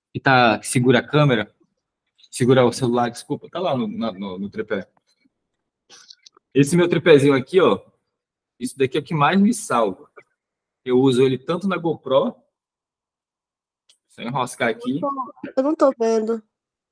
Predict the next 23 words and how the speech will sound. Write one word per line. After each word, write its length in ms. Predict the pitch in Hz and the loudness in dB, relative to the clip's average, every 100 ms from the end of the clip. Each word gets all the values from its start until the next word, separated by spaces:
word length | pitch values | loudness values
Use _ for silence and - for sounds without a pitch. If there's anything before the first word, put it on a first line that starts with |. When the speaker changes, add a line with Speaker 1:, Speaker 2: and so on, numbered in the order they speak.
| _ - | _ -10
Speaker 1:
Ah, 120 | - _ _ | -10 _ _
tá, 280 | 123 95 - | -4 -4 -6
deixa 180 | 95 - | -16 -8
eu 40 | 101 | -4
abrir 160 | 101 | -4
aqui 260 | 90 95 80 | -4 -10 -14
de 100 | 80 | -16
novo. 160 | - _ _ _ _ | -18 _ _ _ _
Deixa 160 | - 85 | -18 -16
eu 40 | |
abrir 140 | 85 | -14
minha 140 | 92 85 | -12 -14
câmera. 440 | - 85 76 - _ _ _ _ _ _ _ _ _ _ - | -14 -16 -16 -20 _ _ _ _ _ _ _ _ _ _ -6
Ó, 220 | 95 - _ | -6 -6 _
esse 300 | 117 135 143 | 0 0 -2
tripézinho 520 | 123 127 127 117 123 | -6 0 0 0 -2
aqui, 320 | 104 - 113 | -2 -2 -2
ó. 40 | 87 _ _ _ _ _ _ _ _ _ _ _ - | -2 _ _ _ _ _ _ _ _ _ _ _ -14
Eu 120 | 185 | -8
Speaker 2:
Uhum. 60 | |
Speaker 1:
comprei 460 | 170 151 - 170 170 | -4 -2 2 6 6
ele 180 | 175 175 | 6 4
no 560 | 170 165 151 143 104 | 2 0 0 -2 -4